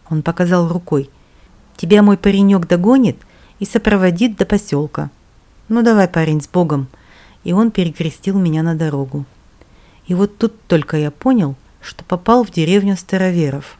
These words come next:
Так вот они какие. Я пошёл в направлении, указанном мне старичком, и не смел оглянуться, будто и нельзя мне было.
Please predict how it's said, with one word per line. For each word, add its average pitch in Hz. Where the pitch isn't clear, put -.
Так -
вот 247
они 147
какие. 135
Я 202
пошёл 208
в -
направлении, 170
указанном 170
мне 165
старичком, 175
и 170
не 170
смел 185
оглянуться, 160
будто 202
и 196
нельзя 170
мне 139
было. 135